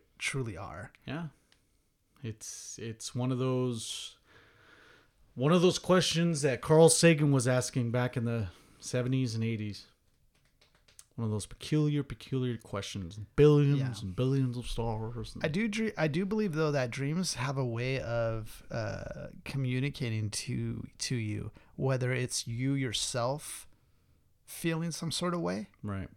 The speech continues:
Speaker 1: or whether it is, 'cause I, I believe in s-,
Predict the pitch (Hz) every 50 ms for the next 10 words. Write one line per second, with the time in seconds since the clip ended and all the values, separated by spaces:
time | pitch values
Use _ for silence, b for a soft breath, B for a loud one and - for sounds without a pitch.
0 | - - _ _ - - - - 139 147 147 147 143 139 135 135 131 117 123 127
1 | 131 123 135 131 131 - - - 123 123 120 120 120 - - _ _ _ _ 156
2 | 135 123 123 123 120 120 120 117 113 - - - - - _ _ _ _ _ -
3 | - 123 117 113 113 117 113 107 - _ _ _ _ _ - - 123 120 110 107
4 | 117 110 113 107 104 107 104 104 - -